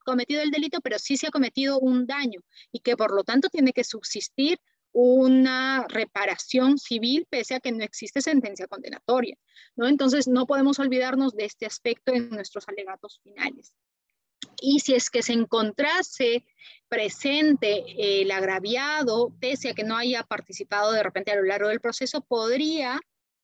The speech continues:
requerir el uso de la palabra y el juzgador le podría dar el uso de la palabra, ¿no?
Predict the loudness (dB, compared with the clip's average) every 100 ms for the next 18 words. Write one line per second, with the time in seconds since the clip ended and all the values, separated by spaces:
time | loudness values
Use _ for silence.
0 | _ -10 -6 -2 0 0 0 -2 -2 -2
1 | -2 -2 -2 -2 -2 -4 -6 -4 -2 -2
2 | -4 _ -8 -4 -2 0 -2 -2 -4 -4
3 | -8 -4 -2 -2 -4 -6 -8 -16 -20 -20
4 | -20 -20 -20 -20 -20 _ _ _ -2